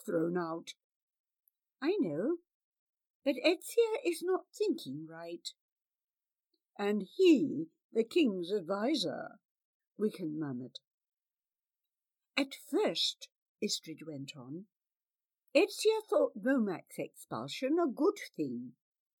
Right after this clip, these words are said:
He thought that, if he handled it right, Morok would let Bomak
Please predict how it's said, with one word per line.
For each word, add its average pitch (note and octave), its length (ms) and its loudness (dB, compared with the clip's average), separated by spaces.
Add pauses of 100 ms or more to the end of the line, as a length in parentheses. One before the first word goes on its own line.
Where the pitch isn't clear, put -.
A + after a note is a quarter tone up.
(600)
He G#4 180 6
thought - 580 4
that, A#3+ 360 0 (440)
if E4 220 6
he A4+ 220 4
handled C#4+ 380 4
it D3+ 280 -8
right, D#3 440 -6 (360)
Morok A#3+ 460 -2
would F4+ 140 0
let A#3 360 -2
Bomak F3 480 -2